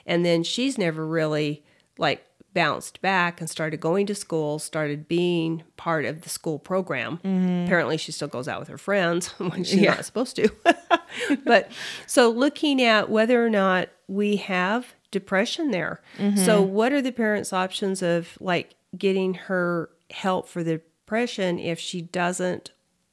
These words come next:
Speaker 1: go to counseling?
Speaker 2: Yeah. Or i-, is she willing to go to the doctor?
Speaker 1: Yep. There's another idea.
Speaker 2: Mm-hmm.
Speaker 1: Yep. 'Cause your medical doctor can prescribe an antidepressant.
Speaker 2: Yeah.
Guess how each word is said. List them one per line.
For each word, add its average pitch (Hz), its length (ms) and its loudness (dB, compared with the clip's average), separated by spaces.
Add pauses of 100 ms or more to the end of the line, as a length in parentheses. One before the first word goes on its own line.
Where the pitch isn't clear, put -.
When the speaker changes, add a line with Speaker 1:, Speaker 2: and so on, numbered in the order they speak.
(140)
Speaker 1:
go 170 160 0
to 160 60 -4
counseling? 214 640 -8 (280)
Speaker 2:
Yeah. 165 420 -2 (100)
Or 170 500 4
i-, 185 240 4
is 190 160 2
she 180 160 0
willing 160 220 2
to 156 80 -8
go 156 80 0
to 143 60 0
the 131 100 -4
doctor? 359 480 -2 (100)
Speaker 1:
Yep. - 260 -2 (120)
There's 165 240 0
another 151 280 -2
idea. 151 440 -6 (220)
Speaker 2:
Mm-hmm. 180 500 0
Speaker 1:
Yep. 165 280 2 (200)
'Cause 175 240 -2
your 170 420 0 (100)
medical 170 500 -2
doctor 165 500 -2
can 151 240 -8
prescribe 156 480 -4
an 143 80 -6
antidepressant. 143 800 -10 (120)
Speaker 2:
Yeah. 160 300 2